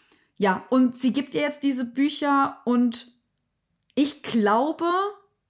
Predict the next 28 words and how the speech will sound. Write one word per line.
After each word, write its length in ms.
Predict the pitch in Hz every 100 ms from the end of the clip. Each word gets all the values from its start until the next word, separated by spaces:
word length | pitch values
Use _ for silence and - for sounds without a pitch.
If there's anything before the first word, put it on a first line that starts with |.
| _ _ _ _ _ _ _ _ _ _ _ _ _ _ _ _ _ _ -
erstens 340 | 240 254 -
darf 200 | 294 254
das 220 | 339 339
Jazinia 320 | 302 311 330
ja 120 | 320 320
nicht. 300 | 370 370 -
Also 140 | 208
das 300 | 226 233 - -
Geheimnis 460 | 214 240 254 254
muss 160 | 247 247
ja 80 | 214
jetzt 160 | 202
Violet 320 | 208 226 185
wahren, 240 | 185 233 302
dass 160 | -
sie 100 | 302
sich 160 | 285 277
da 140 | 277
hochsneakt 480 | 277 285 - 302 294
und 100 | 254
ihr 120 | 247
das 220 | 277 277 -
gibt. 240 | 330 - - - - - -
Und 200 | 285 320
ich 120 | -
glaube 380 | 262 277 277 -
auch, 180 | 269 -
dass 360 | 240 226 -